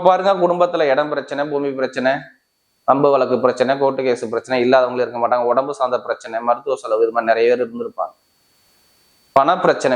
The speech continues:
பெருங்கொண்ட பணத்தை கொடுத்துட்டு வாங்க முடியாத ஒரு தன்மைகள், டாக்குமெண்ட் சம்பந்தப்பட்ட பிரச்சனை, ஏதாச்சும் ஒரு வழக்கு சம்பந்தப்பட்ட பிரச்சனை, டாக்குமெண்ட் சம்பந்தப்பட்ட பிரச்சனை, இதை மாதிரி மகர ராசிகளெல்லாம் அட்டெண்ட் பண்ணுவாங்க.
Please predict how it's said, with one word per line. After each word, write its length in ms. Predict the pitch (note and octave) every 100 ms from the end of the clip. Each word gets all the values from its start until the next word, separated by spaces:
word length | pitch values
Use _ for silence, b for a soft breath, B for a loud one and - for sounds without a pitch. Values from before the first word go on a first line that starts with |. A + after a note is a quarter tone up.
| B2+
பெருங்கொண்ட 300 | C#3+ D3 C3+ B2
பணத்தை 240 | C3+ C3+ B2+
கொடுத்துட்டு 320 | B2 B2+ B2
வாங்க 140 | C3 B2+
முடியாத 240 | B2 A#2 A2+
ஒரு 100 | G#2+ -
தன்மைகள், 420 | A#2 A#2+ A#2+ A#2+ C#3 _ _ _ _ _ _ _ _ _ _ _ _ _ _ -
டாக்குமெண்ட் 600 | C#3 E3 - G3 F3 D#3 D#3
சம்பந்தப்பட்ட 360 | C#3+ C3+ A#2+ A2
பிரச்சனை, 240 | B2+ B2+ A#2+
ஏதாச்சும் 220 | B2 C#3
ஒரு 80 | B2
வழக்கு 260 | C#3 D3 C#3+
சம்பந்தப்பட்ட 360 | C3 B2 A2+
பிரச்சனை, 180 | A2+ B2+ B2+
டாக்குமெண்ட் 420 | B2+ C#3 C#3+ B2+ B2
சம்பந்தப்பட்ட 320 | A2+ A2 G#2
பிரச்சனை, 280 | A2+ - A#2+
இதை 80 | A#2 A#2+
மாதிரி 140 | C3+ B2+
மகர 180 | B2 C3
ராசிகளெல்லாம் 520 | A#2 - A#2 B2+ D#3 A#2+
அட்டெண்ட் 240 | G#2 B2+ A#2+
பண்ணுவாங்க. 300 | A2+ F#2+